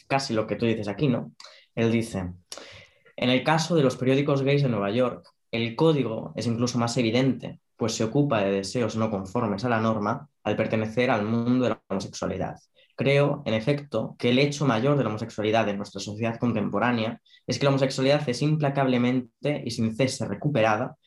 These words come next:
por un código interno a sí misma. En cierto sentido, el código, que es movilizado por los homosexuales, es superior y extensivo a la ley.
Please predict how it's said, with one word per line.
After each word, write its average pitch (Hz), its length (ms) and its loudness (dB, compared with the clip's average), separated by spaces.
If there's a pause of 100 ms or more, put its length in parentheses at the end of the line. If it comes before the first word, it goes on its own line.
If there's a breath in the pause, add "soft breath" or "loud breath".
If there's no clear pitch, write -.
(120)
por 123 140 -2
un 117 140 0
código 143 320 4
interno 127 440 0
a 117 40 -4
sí 104 160 -6
misma. - 440 -6 (360 loud breath)
En 120 100 0
cierto 131 220 2
sentido, 147 720 2
el 104 180 -2
código, 135 580 0 (140)
que 127 140 0
es 135 100 0
movilizado 117 540 0
por 107 140 -2
los 101 140 -4
homosexuales, 107 880 0 (140)
es 123 180 -2
superior 139 600 2
y 117 100 0
extensivo 120 720 0
a 101 100 2
la 98 120 -2
ley. 82 280 -6